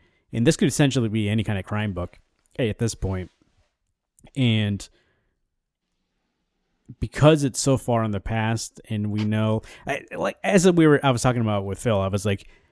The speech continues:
it's not really in continuity, but technically, like, it's so far in the past, why wouldn't, why couldn't it be? And it's not like they said this can never be continuity, but it doesn't have to be, like, adhering to those rules. And so, like,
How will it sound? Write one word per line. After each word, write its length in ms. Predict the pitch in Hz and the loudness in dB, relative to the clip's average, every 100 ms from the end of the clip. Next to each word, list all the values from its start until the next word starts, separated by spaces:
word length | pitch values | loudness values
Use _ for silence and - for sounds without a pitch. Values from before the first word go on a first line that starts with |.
| _ - - _ _ - | _ -20 -20 _ _ -12
it's 160 | - | -2
not 180 | 143 165 | 2 4
really 260 | 170 170 160 | 6 6 6
in 80 | 156 | 4
continuity, 920 | 156 143 139 143 143 139 131 131 123 _ _ _ | 2 0 2 4 4 4 2 0 -4 _ _ _
but 640 | 113 95 117 117 113 107 - _ _ _ - | -10 -2 0 2 0 -2 -8 _ _ _ -4
technically, 600 | 143 139 135 139 131 127 | 0 2 0 0 0 2
like, 200 | 113 101 | 0 -2
it's 120 | 101 | -4
so 140 | - 120 | -2 0
far 180 | 127 | 0
in 80 | 120 | 0
the 60 | 107 | 0
past, 400 | 113 113 110 - | 0 0 -2 -2
why 200 | 107 110 | 0 0
wouldn't, 360 | 107 117 123 - | 2 2 0 -2
why 180 | 117 117 | -2 0
couldn't 360 | 131 123 123 | 2 2 2
it 200 | 123 120 | 2 0
be? 420 | 117 117 120 120 - _ _ _ 110 | 0 0 2 0 -4 _ _ _ -4
And 100 | 113 | -4
it's 160 | - | -2
not 180 | 120 117 | -2 0
like 120 | 117 | 0
they 120 | 117 | -2
said 180 | 101 113 | -2 -4
this 160 | 104 - | -4 -6
can 180 | - 101 | -4 -2
never 180 | 104 | 0
be 140 | 117 123 | 0 0
continuity, 800 | 135 123 123 127 127 123 123 123 | 0 -2 0 0 2 2 0 0
but 200 | 107 98 | -2 -4
it 140 | 98 | -4
doesn't 220 | 110 101 | -6 -4
have 220 | 98 104 - | -2 -4 -4
to 120 | 107 | -6
be, 220 | 101 101 | -4 -4
like, 140 | 98 | -6
adhering 360 | 95 90 110 101 | -6 -4 -4 -4
to 100 | 107 | -6
those 260 | 98 87 104 | -8 -8 -4
rules. 400 | 113 120 117 113 | 0 0 -2 -4
And 100 | - | -4
so, 160 | 107 | -4
like, 260 | 101 110 | -2 -6